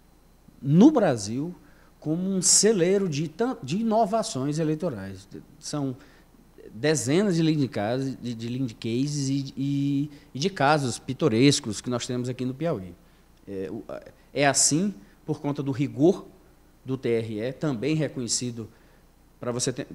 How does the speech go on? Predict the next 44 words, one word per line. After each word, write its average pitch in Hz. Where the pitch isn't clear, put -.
como 143
um 135
dos 123
mais 135
rígidos, 127
como 160
o 190
mais 160
rígido 147
do 123
Brasil. 117
Pra 123
você 127
ter 151
uma 143
ideia, 135
é, 107
de 123
duzentos 131
e -
vinte 165
e -
quatro 151
municípios 147
da 151
eleição 143
dois 143
mil 160
e 175
dez, 135
se 147
não 131
me 127
falha 143
a -
memória, 139
cinquenta 202
e 185
quatro 175
prefeitos 156
foram, 175
foram 170
cassados. 107
Então, 196